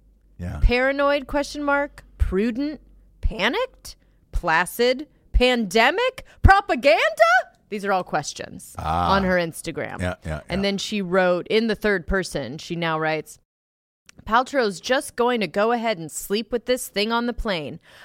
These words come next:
Speaker 2: I've already been in this movie. Stay safe. Don't shake hands. Wash hands frequently."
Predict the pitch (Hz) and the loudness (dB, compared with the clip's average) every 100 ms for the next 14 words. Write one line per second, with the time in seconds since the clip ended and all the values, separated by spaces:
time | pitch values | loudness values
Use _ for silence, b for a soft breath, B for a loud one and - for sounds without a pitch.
0 | B - 381 233 196 208 202 - 196 175 | B 0 4 4 4 0 -4 0 0 0
1 | 165 151 147 165 156 147 151 147 b b | -4 -6 -8 -6 -6 -4 -6 -8 b b
2 | - - - 180 190 - 262 285 233 - | -14 -8 -2 0 0 0 2 2 0 -4
3 | _ - - 190 185 - - 208 208 220 | _ -8 -2 -2 -2 -4 0 0 0 -2
4 | 247 214 170 170 - b b - 175 170 | 0 2 0 -4 -12 b b -2 2 2
5 | 175 - 185 170 180 - - 165 - 151 | 0 -6 -6 -4 -6 -10 -8 -8 -6 -10
6 | - 113 - - | -10 -14 -16 -20